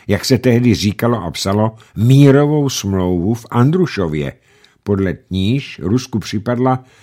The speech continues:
celá oblast Smolenska, Černichovska a Severska,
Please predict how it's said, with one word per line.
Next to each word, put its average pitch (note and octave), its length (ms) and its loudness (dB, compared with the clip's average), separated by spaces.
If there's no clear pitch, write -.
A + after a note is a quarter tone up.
celá D#3 640 -4
oblast G#2+ 420 0
Smolenska, B2+ 760 -2
Černichovska G#2+ 840 -4
a - 160 -10
Severska, G2 760 -4